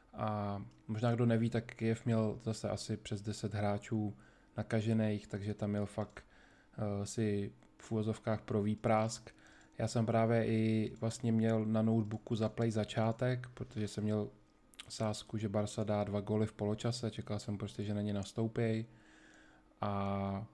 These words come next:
nastoupili. Messi pak vlastně ta penalta, říkal jsem si: „Tyjo, tak tohle je super.“ Přemýšlel jsem, mám to, mám to jistit už teďka na to, že Barca nedá gól do půle, tak tam byl super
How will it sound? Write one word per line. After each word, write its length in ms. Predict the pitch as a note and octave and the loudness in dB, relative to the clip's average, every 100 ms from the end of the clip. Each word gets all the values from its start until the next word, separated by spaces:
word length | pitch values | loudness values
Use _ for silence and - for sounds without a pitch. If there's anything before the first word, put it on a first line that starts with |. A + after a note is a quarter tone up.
| - _ - _ _ _ _ _ _ - | -18 _ -20 _ _ _ _ _ _ -4
nastoupili. 720 | A#2 - A#2 A#2 B2 B2+ C3 - _ _ _ _ | -2 2 2 4 4 4 2 -6 _ _ _ _
Messi 260 | A2+ G2+ - | -4 -4 -4
pak 220 | - A2 | -4 -2
vlastně 280 | A2 G#2 G#2+ | -2 -2 -4
ta 120 | G#2+ | -2
penalta, 440 | G#2 G#2+ G#2+ G#2+ G#2+ | 0 0 0 0 -2
říkal 240 | G#2 G#2+ | -2 -4
jsem 140 | G#2 | -4
si: 120 | G2 G2 | -4 -6
„Tyjo, 240 | - G#2 | -4 -4
tak 160 | G2+ G2 | -4 -8
tohle 220 | - G#2+ | -4 -4
je 40 | G2+ | -4
super.“ 500 | - G#2+ A2+ A2 A2 - - - - | -4 -4 0 0 -2 -12 -20 -20 -4
Přemýšlel 440 | B2+ B2+ B2 A#2+ | 2 4 4 0
jsem, 200 | - A2 | 0 0
mám 160 | G#2+ A2 | 0 0
to, 160 | A2 - | -2 0
mám 180 | A2+ A2+ | 0 2
to 100 | A2+ | 2
jistit 480 | G#2 A#2 - C3 | 2 0 0 -2
už 140 | A#2 - | -2 -4
teďka 480 | A#2 A2+ - A#2 G#2+ | -2 -2 0 2 2
na 100 | G#2 | 0
to, 120 | G#2+ | 0
že 120 | G#2+ | 0
Barca 300 | G#2 G#2+ - | 0 -2 0
nedá 340 | A2 G#2+ G#2+ | -2 2 0
gól 200 | G2+ A2 | 0 0
do 100 | G#2+ | 0
půle, 320 | G2+ - A2 G#2+ | -2 0 0 0
tak 120 | G#2 | 0
tam 140 | G#2+ | -2
byl 80 | G#2+ | -2
super 400 | - G#2+ A2+ G2+ | -4 -4 -2 -4